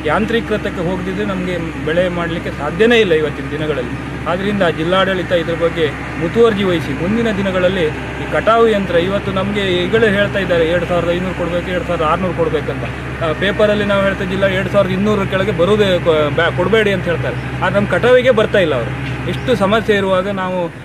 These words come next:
ಮತ್ತೆ ಕ-, ಒಂದು ಎರಡು ದಿನದಿಂದ ಸ್ವಲ್ಪ ಮಳೆ ಇದರಿಂದ ಸ್ವಲ್ಪ ಆತಂಕ ಇತ್ತು. ಆದರೆ ಇವತ್ತು ದೇವರ ದಯದಿಂದ ಮಳೆ, ಆ, ಇದು ಕಮ್ಮಿ ಆಗದ್ರಿಂದ ನಾನು ಇದನ್ನು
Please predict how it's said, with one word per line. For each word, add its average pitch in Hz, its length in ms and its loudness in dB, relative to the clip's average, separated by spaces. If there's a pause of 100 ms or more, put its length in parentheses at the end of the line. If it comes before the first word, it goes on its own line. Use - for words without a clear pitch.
(120)
ಮತ್ತೆ 190 420 0
ಕ-, 170 80 -10
ಒಂದು 170 460 2
ಎರಡು 175 220 -2
ದಿನದಿಂದ 170 280 -4
ಸ್ವಲ್ಪ 165 220 -8
ಮಳೆ 165 340 2
ಇದರಿಂದ 165 260 -4
ಸ್ವಲ್ಪ 147 220 -4
ಆತಂಕ 151 380 -2
ಇತ್ತು. 147 240 -4
ಆದರೆ 147 260 -4
ಇವತ್ತು 147 360 -6
ದೇವರ 151 280 -2
ದಯದಿಂದ 147 340 -6 (460)
ಮಳೆ, 151 520 2 (640)
ಆ, 135 340 -6
ಇದು 139 400 -10
ಕಮ್ಮಿ 160 220 -2
ಆಗದ್ರಿಂದ 151 440 -2
ನಾನು 143 440 -8 (320)
ಇದನ್ನು 151 300 -4